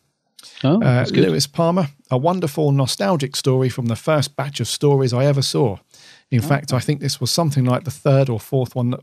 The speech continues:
Speaker 2: I watched as a wee five-year-old."
Speaker 1: Blimey.
Speaker 2: Crikey, Lewis.
Speaker 1: Oh.
Speaker 2: Makes me feel old saying
Speaker 1: I
Speaker 2: things
Speaker 1: know,
Speaker 2: like
Speaker 1: and
Speaker 2: that.
Speaker 1: me. <laughs>
Speaker 2: Uh, he says, "It scared the life out of me then, but also captured my imagination and made me want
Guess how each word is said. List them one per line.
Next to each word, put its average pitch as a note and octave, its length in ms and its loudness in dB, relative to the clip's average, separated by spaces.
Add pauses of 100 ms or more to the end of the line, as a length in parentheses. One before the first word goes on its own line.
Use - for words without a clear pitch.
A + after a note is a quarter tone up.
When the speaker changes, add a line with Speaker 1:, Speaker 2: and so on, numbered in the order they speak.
(140)
Speaker 2:
I B2 100 0
watched A#2+ 340 -2
as A2 100 0
a A#2 60 0
wee C3+ 220 0
five-year-old." C#3 840 0 (680)
Speaker 1:
Blimey. G#2+ 420 -2
Speaker 2:
Crikey, D#3 640 -2
Lewis. A2+ 440 -6 (380)
Speaker 1:
Oh. D3 400 -2 (720)
Speaker 2:
Makes D3+ 220 -10
me C3 60 2
feel A2+ 320 0
old G2+ 340 -4
saying G#2+ 320 -4
Speaker 1:
I G#2+ 40 -4
Speaker 2:
things B2+ 160 2
Speaker 1:
know, C3+ 160 2
Speaker 2:
like B2+ 160 2
Speaker 1:
and C3+ 100 4
Speaker 2:
that. B2 60 2
Speaker 1:
me. C3 200 2 (260)
<laughs> B2+ 680 -10
Speaker 2:
Uh, B2 480 2
he D#3 180 0
says, D3 280 0
"It - 80 -4
scared D#3 360 0
the C#3+ 80 0
life C#3+ 300 2
out C3 140 2
of C3 120 -4
me B2 100 0
then, C3+ 200 0
but C3 120 -2
also D3 300 0
captured D3+ 400 -2
my C3+ 140 4
imagination B2 640 0
and A2 100 -4
made A#2+ 220 -2
me A#2 100 0
want A#2 320 -4